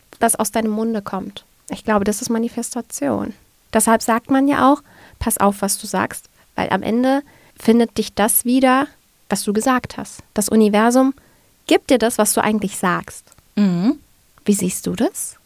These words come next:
Speaker 2: Recht ähnlich. Also ich glaube, für Menschen, die auch in irgendeiner Weise so einen spirituellen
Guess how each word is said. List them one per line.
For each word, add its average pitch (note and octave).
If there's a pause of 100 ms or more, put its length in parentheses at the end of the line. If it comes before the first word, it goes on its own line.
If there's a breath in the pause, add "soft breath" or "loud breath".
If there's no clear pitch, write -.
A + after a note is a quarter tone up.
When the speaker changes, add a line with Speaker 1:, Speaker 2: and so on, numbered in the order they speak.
(320)
Speaker 2:
Recht G3+
ähnlich. E3+
Also E3+
ich F3
glaube, F#3
für E3 (600)
Menschen, E3+
die D3+ (260)
auch E3 (180)
in E3+
irgendeiner E3
Weise D3
so D#3
einen D3
spirituellen D3